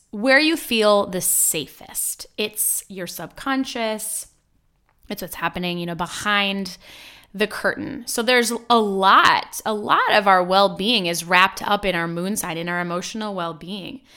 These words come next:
And we don't always know that. We don't always know what it is 'cause it's not of the conscious mind. Um, but we do know that when we feel that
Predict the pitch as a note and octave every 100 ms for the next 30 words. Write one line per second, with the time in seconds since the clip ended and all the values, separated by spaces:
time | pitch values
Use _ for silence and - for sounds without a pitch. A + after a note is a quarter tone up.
0 | - - - _ - B3+ B3 A#3 A3+ B3+
1 | E4 F4 D#4 A#3+ G3+ G3 F#3 F3+ D4 G#3
2 | - - A3 C#4+ D#4 C#4 G3 G3+ G3 G3+
3 | G3+ F#3 F#3 A3 - G#3 G3+ G3+ F#3 F#3
4 | F3+ - F3+ F3 F3 - F3+ F3 - -
5 | - - G3+ A3 A#3+ A#3+ C4+ F#4 F4 A3+
6 | G3 G3+ C4 G3 F#3+ F#3+ F3+ F3+ F3+ -
7 | - C4+ D4+ D#4+ A#3 D#3+ D#3 D#3+ C#3+ D3
8 | - - -